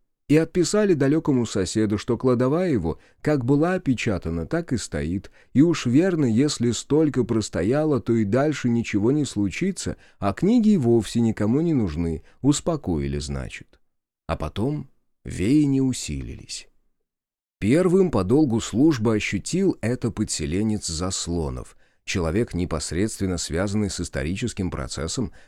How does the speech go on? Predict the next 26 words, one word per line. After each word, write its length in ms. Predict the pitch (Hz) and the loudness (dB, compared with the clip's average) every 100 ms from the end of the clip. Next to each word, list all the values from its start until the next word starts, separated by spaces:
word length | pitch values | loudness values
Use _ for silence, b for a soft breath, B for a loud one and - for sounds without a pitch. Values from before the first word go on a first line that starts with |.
| _ | _
поскольку 480 | 85 - 123 113 | -4 0 0 0
пришлось 500 | 107 98 - 104 127 | 0 -2 0 0 0
ему 220 | 123 113 80 | 0 0 0
высекать 500 | 95 107 - 113 107 | -2 -4 -4 -4 -4
из 140 | 92 | -4
камня 360 | 117 117 107 98 | -4 -2 0 -2
одну 280 | 87 107 | -2 -2
фамилию 680 | 123 113 107 104 135 127 98 b b | 0 0 0 0 2 2 0 b b
и 100 | 90 | -2
вместо 400 | 98 127 113 113 | 2 0 0 0
неё 460 | 110 95 62 110 135 | 0 0 -2 0 -2
всекать 480 | - 90 87 113 139 | -2 -6 -2 -2 0
другую 720 | 131 139 90 90 113 117 117 b - | 0 0 0 0 0 0 -4 b -4
или 200 | 95 131 | 2 4
многоточие 840 | 139 135 151 - 80 92 - 110 | 4 4 2 0 -2 -2 -2 -2
ставить, 480 | 101 127 123 127 - b b | -2 -2 0 0 -2 b b
тут-то 320 | 170 190 - | 0 2 0
и 80 | 208 | -2
понял 400 | 170 123 127 123 | 2 2 2 0
Заслонов, 760 | 107 117 - 123 120 110 - _ _ | 0 -2 -2 -2 -2 -6 -12 _ _
что 260 | - - 135 | -2 2 4
значит 420 | 113 104 - 101 | 2 0 -2 -4
творить 380 | 101 95 107 98 | -2 -2 -2 -4
историю 460 | 87 - 143 131 | -4 -2 0 0
своими 420 | 104 82 78 98 | 0 -2 -2 -2
руками. 580 | 104 98 - 67 110 101 | -2 -4 -8 -10 -10 -14